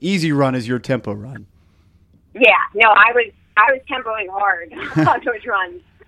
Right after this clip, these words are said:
Speaker 2: Um, but yeah, it was, it was awesome running with Molly. She's, she's the most talented, hard worker, but also, you know,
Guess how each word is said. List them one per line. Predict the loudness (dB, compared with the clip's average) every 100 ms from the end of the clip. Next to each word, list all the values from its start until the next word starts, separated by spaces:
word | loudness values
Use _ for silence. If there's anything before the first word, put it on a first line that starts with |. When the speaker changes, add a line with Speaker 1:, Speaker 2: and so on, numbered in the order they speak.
| -18 -18 -14 -4
Speaker 2:
Um, | 0 2 0 -6 -18 -4
but | 0 0 0
yeah, | -2 -2 0
it |
was, | -4 -6 -8 _
it | -10
was | -6
awesome | 0 0 -2 -6
running | -4 -4 -6 _
with | -14 -10
Molly. | -6 -6 -6 -8 -12 -10
She's, | -8 -8 _ _ _ _ -16
she's | -8 -6
the | -4
most | -2 -2 -4 -8 0
talented, | 0 0 -4 0 0 2 0 -2 _ _
hard | -6 2 2 2
worker, | 2 0 0 -2
but | -2 0
also, | 0 0 -2 0 -2 -4 _ _ _ _ _ _ _
you | -10 -4
know, | -2 -2 -4